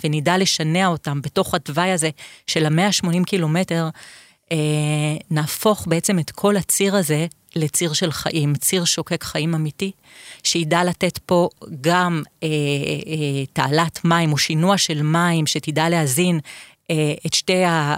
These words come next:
הגדות בעצם, תוכל לעזור לכל המרחב האזורי. אה, נוכל לייצר גם אנרגיה מתוך המים האלה, כי בעצם מדובר, אה, גם בתנועה של המים, ובעצם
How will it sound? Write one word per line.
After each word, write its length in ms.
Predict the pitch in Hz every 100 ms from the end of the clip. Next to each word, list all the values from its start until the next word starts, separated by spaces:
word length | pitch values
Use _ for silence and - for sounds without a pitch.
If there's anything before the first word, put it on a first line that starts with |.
| -
הגדות 680 | 139 139 127 151 175 175 -
בעצם, 260 | 151 156
תוכל 340 | 143 - 175 175 175 - _ _ _
לעזור 460 | 170 156 143 190 180
לכל 400 | 151 - 214 214
המרחב 480 | 180 139 - 180 180
האזורי. 480 | 147 123 127 170 226 - - - _ _ _ -
אה, 60 | 156 147 147 147 147 147 151 151 156 - - _ -
נוכל 320 | 160 - 185
לייצר 500 | 190 170 - 190 165 160
גם 240 | 165 160
אנרגיה 580 | 156 170 196 170 147 139 143
מתוך 420 | 196 147 202 170 156
המים 360 | 160 196 196
האלה, 200 | 160 147 139
כי 100 | 151
בעצם 340 | 156 165 175
מדובר, 580 | 160 143 143 175 170 160 - 165
אה, 60 | 160 156 147 - - -
גם 240 | 170 175
בתנועה 460 | 165 - 175 - 185
של 200 | - 202
המים, 380 | 196 202 208 208
ובעצם 480 | 156 156 175 196